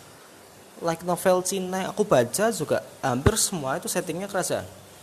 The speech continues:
Cuman emang perlu diakui kalau cerita itu kebanyakan menyorot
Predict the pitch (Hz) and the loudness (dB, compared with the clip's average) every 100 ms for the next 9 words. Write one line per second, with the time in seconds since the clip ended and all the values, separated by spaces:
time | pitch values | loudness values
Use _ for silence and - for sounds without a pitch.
0 | - - - - - - - - - - | -20 -20 -20 -20 -20 -20 -20 -20 -20 -20
1 | - - - - - - - - - - | -20 -20 -20 -20 -20 -20 -20 -20 -18 -6
2 | 214 214 170 131 165 160 156 165 143 120 | -6 -2 0 0 0 -2 -4 -4 0 0
3 | - 175 175 143 - 151 143 120 117 190 | 0 -2 -2 -4 -6 -6 -2 -2 -2 -6
4 | - - 123 113 - 131 190 185 165 170 | -6 -2 -2 -2 -4 -4 -2 -4 -2 -4